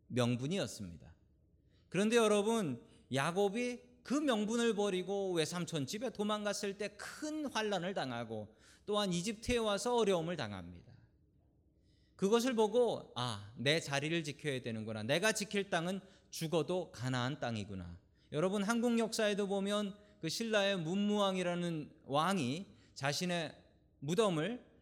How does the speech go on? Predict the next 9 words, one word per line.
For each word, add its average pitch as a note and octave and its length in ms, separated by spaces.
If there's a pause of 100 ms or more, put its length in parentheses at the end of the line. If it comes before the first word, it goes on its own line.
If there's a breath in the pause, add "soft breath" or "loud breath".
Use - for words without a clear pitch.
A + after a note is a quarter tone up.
(120)
예, G2 80
바다에다 G#3+ 520
해가지고 C#3 640
"내가 A#2+ 260
외놈들을 G3 920
지키겠다." - 580 (460)
라고까지 C3+ 600
말씀하지 C#3 520
않았습니까? A2+ 640